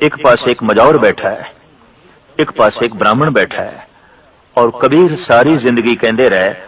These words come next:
"ਹਮਰਾ ਝਗੜਾ ਰਹਾ ਨਾ ਕੋ, ਪੰਡਤ ਮੂਲਾਂ ਛਾੜੇ ਦੋ।"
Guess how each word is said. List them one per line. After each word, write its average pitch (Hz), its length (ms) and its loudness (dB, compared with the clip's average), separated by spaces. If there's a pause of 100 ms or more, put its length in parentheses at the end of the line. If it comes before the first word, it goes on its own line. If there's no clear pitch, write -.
(260)
"ਹਮਰਾ 160 380 4
ਝਗੜਾ 127 540 2
ਰਹਾ 101 340 2
ਨਾ 110 180 0
ਕੋ, 110 500 0 (480)
ਪੰਡਤ 143 440 -2
ਮੂਲਾਂ 98 680 -2 (320)
ਛਾੜੇ 104 460 0
ਦੋ।" 71 220 -14